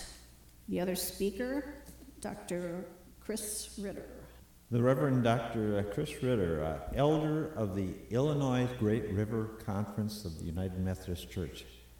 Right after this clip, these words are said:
Speaker 2: graduated magna cum laude from the Chandler School of Theology before graduating with honors.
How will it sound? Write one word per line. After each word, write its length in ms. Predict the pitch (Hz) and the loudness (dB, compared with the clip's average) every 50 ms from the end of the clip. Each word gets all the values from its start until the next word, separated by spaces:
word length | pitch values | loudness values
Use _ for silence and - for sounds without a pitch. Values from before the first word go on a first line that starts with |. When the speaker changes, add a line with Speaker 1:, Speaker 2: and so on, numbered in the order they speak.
| - - - - - - - - - - | -20 -20 -20 -20 -20 -20 -20 -20 -6 0
Speaker 2:
graduated 760 | 101 101 107 113 104 104 101 101 104 104 104 98 85 85 90 | 2 4 4 4 2 2 2 2 4 4 2 2 2 2 2
magna 380 | 92 92 101 101 101 104 104 | 2 2 2 2 2 0 0
cum 380 | 101 - - - 107 104 98 98 | 0 -2 -2 0 2 2 2 2
laude 360 | 95 95 95 98 101 101 104 101 - - - - - - - - | 2 2 2 0 0 0 -2 -4 -6 -8 -16 -18 -18 -20 -16 -4
from 200 | - 92 90 90 | -2 0 2 2
the 260 | 90 87 87 85 87 - - - - | 2 2 2 0 -2 -4 -6 -10 -12
Chandler 500 | - - 107 101 104 110 117 113 110 104 | -6 -2 0 0 2 0 2 2 0 0
School 400 | - - - - 107 104 101 98 | 0 -4 -4 -2 -2 0 0 0
of 140 | 98 - - | -2 -2 -2
Theology 640 | - 101 101 104 104 117 135 139 113 - - 85 | -2 0 2 2 2 2 2 0 0 0 0 -2
before 440 | 80 85 101 92 - - - 87 85 | -2 -2 -2 -4 -4 -4 -4 -4 -2
graduating 800 | 85 82 - - 92 87 98 101 107 110 107 104 104 104 104 101 92 | -4 -6 -4 -2 -2 -2 0 -2 -2 0 0 0 0 0 0 0 -2
with 160 | 85 - - - | -2 -4 -8 -8
honors. 480 | - 92 87 85 78 69 60 - - - | -6 -4 -2 -2 -2 -4 -6 -8 -10 -14